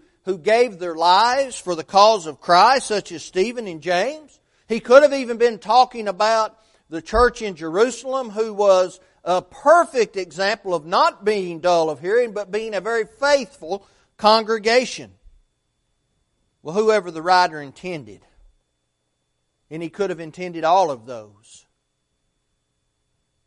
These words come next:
we are to mimic those who have or will die for Christ. Either they died for Christ or they died being in Christ.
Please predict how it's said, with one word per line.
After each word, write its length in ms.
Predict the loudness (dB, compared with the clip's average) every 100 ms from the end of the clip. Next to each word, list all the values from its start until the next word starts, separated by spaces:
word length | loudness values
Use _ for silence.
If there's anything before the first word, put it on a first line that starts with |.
| _ _
we 200 | -8 0
are 180 | 0 0
to 160 | -6
mimic 720 | -10 -6 -6 -6 -14 _ _ _ _ _ _ _ _ _ _ _
those 720 | -4 -2 -2 -4 -10 -18 -20 -20 _ _ _ _ _ _ _ _ _ _
who 180 | -16 -16
have 460 | -8 -6 -4 -6 -12
or 100 | -16
will 340 | -8 -6 -6
die 420 | -6 -14 -14 -20 _ _ _ _ _ _
for 100 | -20
Christ. 640 | -14 -12 -12 -18 _ _ _ _ _ _ -14
Either 280 | -12 -12 -14
they 160 | -16
died 440 | -2 2 4 2 -2 -12 _
for 340 | -4 2 2 2
Christ 600 | -2 0 0 -2 -6 -10
or 120 | -8
they 200 | -6 -6
died 440 | -2 0 0 -2
being 300 | -8 -10 -10
in 260 | -8 -8 -10
Christ. 680 | -12 -14 -14 -20 _ _